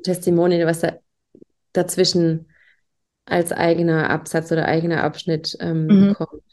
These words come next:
Speaker 1: Das
Speaker 2: Ja.
Speaker 1: bringt dann mehr, als wenn ich mir einfach auf der Kundenstimmenseite alles durchlese.
Speaker 2: Mhm. Mhm. Weil der Kontext fehlt.
Speaker 1: Genau.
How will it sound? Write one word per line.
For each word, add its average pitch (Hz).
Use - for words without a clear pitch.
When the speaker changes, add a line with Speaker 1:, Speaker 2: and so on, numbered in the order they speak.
Speaker 1:
Das 190
Speaker 2:
Ja. 202
Speaker 1:
bringt 214
dann 185
mehr, 220
als 202
wenn 196
ich 196
mir 190
einfach 180
auf 175
der 165
Kundenstimmenseite 170
alles 156
durchlese. 156
Speaker 2:
Mhm. 190
Mhm. 214
Weil 185
der 180
Kontext 180
fehlt. 180
Speaker 1:
Genau. 170